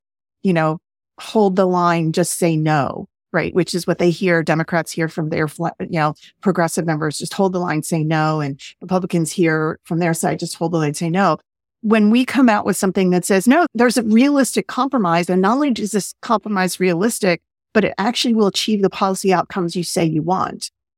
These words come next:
they're hungry for that because they don't get enough of that from the voices they hear regularly. So I do think that's an important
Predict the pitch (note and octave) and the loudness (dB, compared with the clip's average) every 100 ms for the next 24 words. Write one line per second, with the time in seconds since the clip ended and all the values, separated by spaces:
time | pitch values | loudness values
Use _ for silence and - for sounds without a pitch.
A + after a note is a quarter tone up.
0 | _ - F3+ G#3+ G#3+ - - - A#3 B3 | _ -4 0 2 0 -4 -8 0 4 6
1 | A#3 E3+ D#3+ C3+ G3+ - D#3 D3 B2 - | 4 0 -2 -6 -12 -6 -2 0 -2 -4
2 | - - G3 G3+ F3 E3+ F3+ F3+ F3 - | -6 -4 -4 -2 -2 0 0 0 -4 -6
3 | E3 D#3+ D#3 - _ _ _ _ - D#3 | -2 0 0 -4 _ _ _ _ -2 0
4 | D#3 C#3+ E3 D#3+ C3+ - - D#3 D3+ D#3 | 0 -2 -2 0 -2 -4 -4 -2 -2 -2
5 | D3+ C#3+ - D#3 D#3 D#3+ D3+ C#3+ C#3 D#3 | -2 -2 -4 -4 -2 -2 -2 -4 -4 -4
6 | - - C#3+ D#3 _ _ - - G3+ F3+ | -4 -8 -10 -12 _ _ -8 0 2 2
7 | F3+ - E3+ F#3 F#3+ G3+ F#3 E3+ D#3+ D3 | 0 0 0 0 0 -2 -2 -4 -4 -4
8 | E3+ D3 D3 D#3 - D#3+ | -4 -4 -4 -6 -4 -6